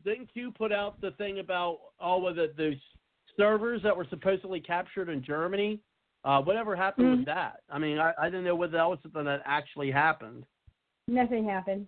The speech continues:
Speaker 2: <laughs> And they have no explanation, just like the whole entire time leading up to this last election, November third, as far as Trump's gonna be dropping the hammer any day now. Trump's gonna be re-, pulling, putting all these arrests and Bill Barr, uh, any day now.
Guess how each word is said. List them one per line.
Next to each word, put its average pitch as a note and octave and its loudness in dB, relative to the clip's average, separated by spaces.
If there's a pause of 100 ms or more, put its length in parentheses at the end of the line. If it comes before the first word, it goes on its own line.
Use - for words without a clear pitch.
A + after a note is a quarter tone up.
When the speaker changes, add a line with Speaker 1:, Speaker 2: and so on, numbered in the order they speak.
Speaker 2:
<laughs> - - (880)
And B3+ 4
they B3 0
have B3 0
no A#3 2
explanation, G#3 -2
just G#3+ -4
like G#3 0
the G#3 -2
whole G3+ 2
entire G3 0
time G3 -6
leading F#3+ -4
up F#3 -4
to F#3+ -8
this A3 -4
last F#3+ -4
election, F3+ -2
November E3+ 2
third, F3 4 (420)
as F#3 -2
far F3+ 4
as E3+ 0 (320)
Trump's C4 2
gonna A#3+ 0
be A3+ 0
dropping G#3+ 2
the F#3+ -4
hammer G#3+ 2
any G#3+ 4
day G#3 4
now. D#3+ -4 (260)
Trump's B3+ 2
gonna G#3+ -2
be G#3 0
re-, G3 0 (180)
pulling, G#3+ 2
putting G3+ 0
all G3+ 4
these G#3 0
arrests G#3 2 (100)
and F3+ -2
Bill G3 4
Barr, F3+ 2 (180)
uh, E3 -2
any A3+ 2
day A3+ 4
now. D#3 -2